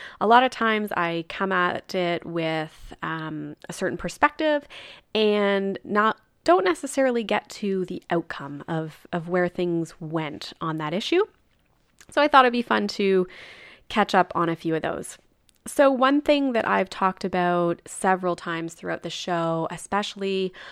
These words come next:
on the episodes where I talk about pandas or where I talk about creativity and writing,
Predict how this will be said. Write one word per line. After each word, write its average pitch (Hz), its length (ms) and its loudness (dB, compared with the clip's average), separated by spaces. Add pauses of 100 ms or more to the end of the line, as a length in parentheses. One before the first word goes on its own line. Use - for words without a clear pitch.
(240)
on 180 220 0
the 175 140 -4
episodes 165 960 -4
where 170 120 -6
I 165 80 -4
talk 160 280 -8
about 160 280 -10
pandas 269 960 0
or 165 160 -4
where 160 140 -6
I 156 100 -6
talk - 300 -10
about 160 440 -8
creativity 208 1300 -4
and 165 220 -8
writing, 170 520 -4